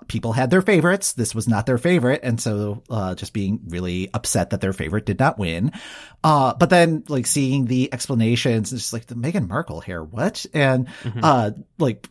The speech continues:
Speaker 1: other people putting it into context, particularly people, like, who speak Serbian, which also helps. And, uh, so kind of getting a primer before I first listened to the song. And I'm so glad that happened because,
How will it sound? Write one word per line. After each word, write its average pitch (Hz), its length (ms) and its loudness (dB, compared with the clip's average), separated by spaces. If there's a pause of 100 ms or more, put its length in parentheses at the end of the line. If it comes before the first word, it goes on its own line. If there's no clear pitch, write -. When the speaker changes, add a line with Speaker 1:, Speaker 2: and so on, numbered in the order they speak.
Speaker 1:
other 151 200 6
people 135 260 2
putting 131 220 4
it 127 120 2
into 113 200 -2
context, 107 600 -2
particularly 98 420 -6
people, 95 440 -6
like, 95 140 -6
who 98 100 -8
speak 165 240 -4
Serbian, 139 500 4
which 90 180 -6
also 101 340 -6
helps. - 500 -4
And, 139 460 2 (440)
uh, 156 260 6
so 151 360 4 (120)
kind 226 220 4
of 175 140 2 (680)
getting 160 260 6
a 131 100 4
primer 127 640 2
before 135 400 2
I 113 60 2
first - 460 -4
listened 101 340 -4
to 196 100 -2
the 196 80 0
song. 214 500 2 (420)
And 175 280 6 (140)
I'm 185 240 2
so 185 600 0
glad 110 840 -2 (140)
that 113 200 0
happened 240 720 0
because, 151 640 2